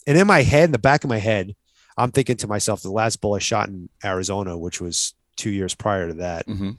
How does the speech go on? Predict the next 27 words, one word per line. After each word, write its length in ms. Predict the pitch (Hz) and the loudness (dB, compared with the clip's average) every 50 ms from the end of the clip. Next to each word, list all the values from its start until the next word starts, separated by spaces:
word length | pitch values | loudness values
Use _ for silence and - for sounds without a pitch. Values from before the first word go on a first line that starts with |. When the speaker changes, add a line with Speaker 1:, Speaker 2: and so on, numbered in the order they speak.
| _ _ _ _ _ _ _ _ _ _ _ _ _ _ _ _ _ _ _ _ _ _ _ _ | _ _ _ _ _ _ _ _ _ _ _ _ _ _ _ _ _ _ _ _ _ _ _ _
Speaker 1:
I 60 | - 101 | -8 -6
shot 220 | - - 127 113 98 | -4 -2 -2 -2 -4
at 80 | - | -6
eighty-three 480 | - 104 101 98 98 92 - - 98 92 | -8 -10 -10 -10 -12 -14 -10 -8 -8 -6
yards 560 | 87 98 101 101 90 85 - - - - - _ _ _ _ _ _ _ | -4 -4 -4 -2 -4 -4 -4 -6 -6 -6 -8 _ _ _ _ _ _ _
with 440 | - 101 101 95 87 - - _ _ _ _ _ _ _ _ _ _ _ _ _ _ _ | -12 -8 -8 -8 -8 -10 -16 _ _ _ _ _ _ _ _ _ _ _ _ _ _ _
my 240 | 110 107 101 98 | -6 -4 -4 -4
deer 320 | 98 90 85 107 113 147 156 | -4 -6 -6 0 0 0 2
setup, 420 | - - 98 80 78 87 - - | 2 -2 -2 -4 -6 -10 -8 -8
which 160 | 104 90 - | -8 -6 -6
is, 220 | 95 90 - - - - | -8 -10 -10 -12 -10 -8
was 160 | 98 90 - | -8 -8 -8
four 220 | - - 107 107 | -8 -6 -6 -6
hundred 260 | 101 101 92 87 - | -6 -6 -10 -10 -14
and 120 | 90 90 87 | -14 -16 -20
twenty, 1040 | - - 101 92 90 87 85 85 82 85 85 85 82 80 80 78 78 82 80 82 _ _ _ _ _ _ _ _ | -16 -16 -14 -14 -14 -14 -14 -14 -14 -14 -14 -14 -14 -14 -16 -16 -16 -18 -18 -20 _ _ _ _ _ _ _ _
twenty-nine 500 | - - 98 90 85 82 87 87 87 90 | -12 -12 -12 -10 -10 -12 -12 -14 -12 -12
grains. 480 | 87 85 85 92 104 113 117 - - _ _ _ _ _ _ | -12 -12 -12 -12 -14 -14 -14 -16 -16 _ _ _ _ _ _
Speaker 2:
Fixed 240 | - - 123 - - | -6 -6 -6 -6 -2
Speaker 1:
Total 200 | - 160 165 175 226 | -2 -2 -2 -2 -4
Speaker 2:
blade? 80 | 208 _ | -8 _
Speaker 1:
weight? 140 | - 104 92 _ _ _ _ _ _ _ _ _ | -16 -16 -16 _ _ _ _ _ _ _ _ _
No. 260 | 78 78 80 95 95 _ _ _ _ _ _ | -14 -12 -12 -12 -12 _ _ _ _ _ _
Speaker 2:
Really? 180 | - - - - - | -4 -2 -2 -2 -4
Speaker 1:
Mechanical. 400 | 92 87 90 - _ _ _ _ _ _ _ _ _ _ _ | -8 -10 -12 -16 _ _ _ _ _ _ _ _ _ _ _
Speaker 2:
Hmm. 80 | 175 - | -10 -8
Speaker 1:
Yeah. 140 | 85 90 98 | -8 -8 -10